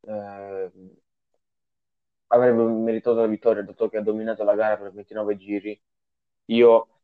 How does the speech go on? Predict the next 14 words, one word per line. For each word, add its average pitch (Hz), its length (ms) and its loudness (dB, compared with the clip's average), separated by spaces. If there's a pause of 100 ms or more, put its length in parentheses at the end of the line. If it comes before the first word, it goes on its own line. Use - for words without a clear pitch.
(160)
se - 260 -4
fossi 110 360 -4
stato 120 380 0
nei 107 280 2
meccanici, 101 640 0
ai 95 60 6
box 98 720 2
della 95 200 2
sua 107 160 -2
scuderia, 104 380 2
della, 95 720 -2
della 98 220 -2
Red 104 220 4
Bull, 110 320 -4